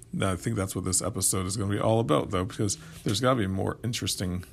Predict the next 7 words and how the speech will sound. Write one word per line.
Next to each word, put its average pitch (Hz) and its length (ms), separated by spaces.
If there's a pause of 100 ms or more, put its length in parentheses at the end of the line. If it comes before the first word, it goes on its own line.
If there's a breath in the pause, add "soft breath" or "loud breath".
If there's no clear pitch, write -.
(160)
information 98 640
on 87 220
these 85 220 (260 loud breath)
four 131 300
hundred 98 220
declared 92 360
candidates. 92 320